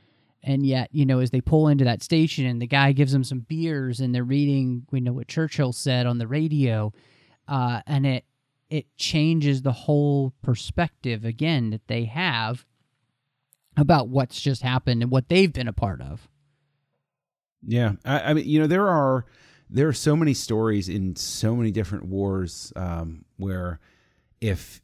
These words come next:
Speaker 2: if it had worked out the way everybody, th-, like, if Dunkirk had worked out the way that they thought, did it mean that they were, uh, you know, that, that the rest of the world was doomed and Hitler was unstoppable and, and those sorts of things.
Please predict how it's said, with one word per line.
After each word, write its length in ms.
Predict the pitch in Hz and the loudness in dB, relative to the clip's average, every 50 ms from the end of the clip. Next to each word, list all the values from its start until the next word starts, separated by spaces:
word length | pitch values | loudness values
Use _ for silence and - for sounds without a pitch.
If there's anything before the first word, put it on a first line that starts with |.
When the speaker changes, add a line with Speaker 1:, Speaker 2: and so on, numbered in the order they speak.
| _ _ - | _ _ -4
Speaker 2:
if 160 | 101 98 - | -4 -2 0
it 80 | 98 | 0
had 120 | 104 101 95 | 0 0 0
worked 340 | 95 110 123 131 123 - 127 | 0 0 0 0 0 0 0
out 180 | 113 110 104 | 0 2 2
the 60 | 107 | 0
way 200 | 101 101 101 98 | 0 2 2 2
everybody, 360 | 95 90 101 92 107 98 92 - | 0 0 -2 -2 -2 -2 -2 -4
th-, 180 | - - - | -6 -12 -6
like, 180 | 107 110 101 101 | -2 -2 0 0
if 160 | 98 85 87 | 0 -2 2
Dunkirk 480 | - 113 127 143 131 - 127 131 120 - | 2 2 4 2 0 0 0 -2 0 0
had 140 | 123 101 | -2 0
worked 320 | 101 104 107 104 - - 107 | 2 2 2 2 0 0 0
out 180 | 95 98 90 | 0 0 -2
the 80 | - 98 | -2 -2
way 160 | 95 95 98 | -2 -2 -2
that 140 | 95 95 - | -2 -4 -6
they 160 | 92 92 90 | -6 -8 -8
thought, 420 | - - 107 95 92 90 90 - - _ _ _ _ _ _ _ _ _ _ 101 92 | -6 -6 -6 -4 -4 -4 -4 -6 -10 _ _ _ _ _ _ _ _ _ _ -14 -2
did 180 | 85 110 110 101 | 2 2 4 4
it 200 | 104 104 - - | 2 0 0 -4
mean 600 | 92 98 107 107 107 104 104 104 101 101 101 98 _ _ _ _ _ _ _ _ _ _ | -2 0 2 2 2 2 2 2 0 0 -2 -6 _ _ _ _ _ _ _ _ _ _
that 340 | - 95 98 95 90 90 - _ - | -8 -4 -4 -2 -2 -4 -8 _ -8
they 240 | 92 98 95 95 95 | -6 -4 -2 -2 -2
were, 560 | 92 95 90 87 85 85 85 85 85 85 _ _ _ _ _ _ _ _ _ - | -4 -6 -6 -8 -8 -8 -8 -8 -10 -12 _ _ _ _ _ _ _ _ _ -18
uh, 240 | - - - - - - _ - | -16 -14 -12 -12 -14 -14 _ -10
you 100 | - 101 | -8 -8
know, 140 | 87 87 - | -8 -8 -8
that, 240 | - 92 87 85 - _ _ _ _ _ _ | -6 -6 -6 -6 -6 _ _ _ _ _ _
that 220 | - 90 85 76 - _ _ _ _ _ _ _ _ _ _ _ _ _ - | -12 -12 -12 -12 -14 _ _ _ _ _ _ _ _ _ _ _ _ _ -12
the 140 | 98 101 98 | -4 -2 -2
rest 260 | 92 98 98 - - | 0 0 -2 -2 -2
of 80 | 92 92 | -2 -2
the 40 | 87 | 0
world 300 | 92 98 92 85 87 95 | 0 0 -2 -2 -4 -4
was 160 | 95 87 82 | -4 -6 -6
doomed 480 | 87 90 95 95 95 90 85 85 82 | -2 0 2 2 2 0 -2 -4 -6
and 140 | 85 85 76 | -6 -6 -6
Hitler 260 | 87 104 - 101 95 | -6 -6 -4 -4 -4
was 160 | 90 90 85 87 | -4 -4 -2 -2
unstoppable 880 | 87 85 85 - - - 92 90 90 90 95 82 87 87 87 87 - | -2 -4 -4 -6 -6 -6 -4 -4 -2 -4 -4 -6 -4 -4 -6 -6 -6
and, 380 | - - 92 87 87 87 85 - _ _ _ _ _ - | -6 -8 -6 -6 -6 -8 -10 -12 _ _ _ _ _ -14
and 240 | - 90 90 87 90 | -10 -8 -8 -4 -2
those 200 | 92 107 110 - | 0 0 0 0
sorts 260 | - 113 95 85 - | -2 -4 -6 -4 -6
of 80 | 87 - | -10 -10
things. 420 | - 92 85 82 85 82 82 - | -8 -8 -6 -6 -6 -8 -10 -14